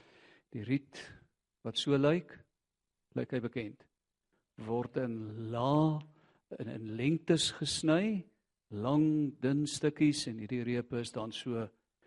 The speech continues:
kruis en dwars oor mekaar geplaas, geslaan met so 'n houthamertjie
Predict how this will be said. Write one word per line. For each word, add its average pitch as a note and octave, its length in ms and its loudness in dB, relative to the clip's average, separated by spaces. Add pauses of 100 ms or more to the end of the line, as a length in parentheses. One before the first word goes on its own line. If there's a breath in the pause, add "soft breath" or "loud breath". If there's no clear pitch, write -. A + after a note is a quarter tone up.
(220 soft breath)
kruis C#3+ 380 4
en B2+ 180 0
dwars A#2 460 -2
oor E3+ 220 6
mekaar B2 440 2
geplaas, A2 720 -8 (140)
geslaan D#3 600 0 (760 soft breath)
met A#2+ 180 -6
so A#2 260 -4
'n G#2+ 200 -4
houthamertjie D#3 880 2